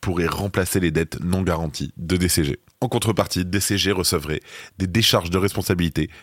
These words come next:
puisque le comité des créanciers a accepté de ne pas poursuivre les réclamations potentielles contre la société mère liée aux pertes de Genesis dans le fonds spéculatif de crypto-monnaie Three Monkeys Capital, pardon, Three Arrows Capital.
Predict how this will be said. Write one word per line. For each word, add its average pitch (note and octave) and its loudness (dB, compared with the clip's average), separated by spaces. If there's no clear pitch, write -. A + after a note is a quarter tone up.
puisque - -2
le F2+ 4
comité A2+ 0
des G2 0
créanciers F2+ -2
a - -2
accepté G2+ 0
de F2+ -2
ne F#2 2
pas B2 -2
poursuivre G2 -2
les F2 2
réclamations E2+ -2
potentielles F#2 0
contre - -6
la D#2 0
société F#2 -2
mère D#2+ -2
liée F2 -2
aux F2+ -2
pertes F#2 -2
de D#2 -2
Genesis E2+ -2
dans F2 0
le F2+ 4
fonds G#2 -2
spéculatif - -4
de E2+ -8
crypto-monnaie E2 -2
Three F2+ -2
Monkeys E2+ -2
Capital, D#2 -4
pardon, B1 -6
Three - -2
Arrows D#2+ 2
Capital. - -6